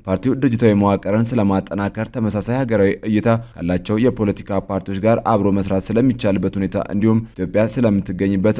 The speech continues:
አሁናዊ ሁኔታ የጸጥታ፣ የፖለቲካ፣ የኢኮኖሚና ማህበራዊ ጉዳዮች በተመለከተ በሰፊ ተንሰራፍቶ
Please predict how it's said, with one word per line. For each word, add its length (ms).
አሁናዊ 320
ሁኔታ 280
የጸጥታ፣ 460
የፖለቲካ፣ 580
የኢኮኖሚና 680
ማህበራዊ 460
ጉዳዮች 400
በተመለከተ 800
በሰፊ 380
ተንሰራፍቶ 460